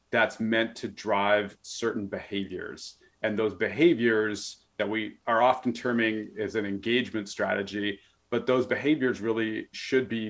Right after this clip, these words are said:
benefiting all of the stakeholders in the event. So we look at pre-event engagement strategies, in-event and post-event strategies,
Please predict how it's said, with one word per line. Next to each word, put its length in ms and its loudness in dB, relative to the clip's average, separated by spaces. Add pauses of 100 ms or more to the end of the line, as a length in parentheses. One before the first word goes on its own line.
(140)
benefiting 880 0
all 220 4
of 100 -4
the 60 0
stakeholders 1000 -4
in 140 -2
the 80 -4
event. 560 -6
So 380 2
we 160 0
look 280 2
at 460 2 (540)
pre-event 840 4 (160)
engagement 720 -2
strategies, 1080 -4 (100)
in-event 840 0 (100)
and 180 -4
post-event 720 -2
strategies, 800 -2